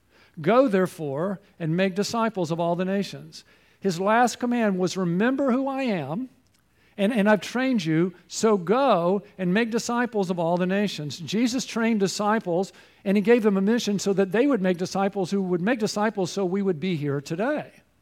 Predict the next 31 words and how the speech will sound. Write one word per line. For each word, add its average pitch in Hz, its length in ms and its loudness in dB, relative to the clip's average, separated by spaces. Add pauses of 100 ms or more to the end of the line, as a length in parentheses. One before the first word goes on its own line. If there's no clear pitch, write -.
(680)
"Go, 226 180 6
therefore, 226 300 2
and 202 80 4
make 220 140 0
disciples 202 500 -2
of 170 80 -6
all 202 180 -2
the 233 80 -4
nations, 160 560 -8 (640)
baptizing 196 680 2
them 196 180 2
in 190 60 -2
the 185 60 -2
name 185 260 0
of 175 60 -2
the 151 80 -4
Father 175 440 -2
and 180 80 -2
the 170 60 -4
Son 180 220 -6
and 185 80 -4
the 185 80 -4
Holy 185 160 -2
Spirit." 180 280 -6
Win 190 180 0
them 233 120 0
to 226 60 -4
Christ 170 340 -4
and 175 80 -8
baptize 175 440 -4
them, 170 140 -6